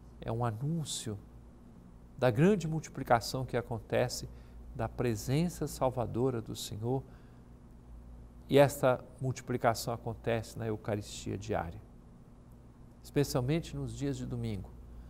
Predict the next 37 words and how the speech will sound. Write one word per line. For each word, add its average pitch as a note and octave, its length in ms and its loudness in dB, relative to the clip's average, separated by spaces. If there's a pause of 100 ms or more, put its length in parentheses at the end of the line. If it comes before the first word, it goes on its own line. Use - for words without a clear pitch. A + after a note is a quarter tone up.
(480)
quando B2+ 240 2
o A2+ 80 -2
Senhor E3+ 560 6 (720)
realmente D3 540 6
faz A2 340 6
com G#2 180 -8
que - 140 -14
o G2+ 60 -4
pão E3 340 2
e D#3+ 80 -2
o D3 40 -2
vinho B2+ 340 -2 (720)
se - 180 -4
transformem A2+ 640 2
no G#2+ 80 -6
seu - 220 -8
corpo E3 420 2
e B2 60 -6
no A#2 80 -8
seu - 180 -8
sangue, A2+ 480 -4 (960)
e C3+ 80 4
assim E3 480 2 (440)
todas F3+ 360 10
as D#3+ 140 4
multidões C#3+ 800 0 (540)
são - 420 0
alimentadas C3+ 1040 8
durante C#3 400 0 (240)
toda G#3 380 10
a F3+ 40 0
história D#3 520 4
do D3 100 -4
mundo C#3+ 340 -2
e - 40 -10
da C#3 100 0
Igreja, B2+ 560 -2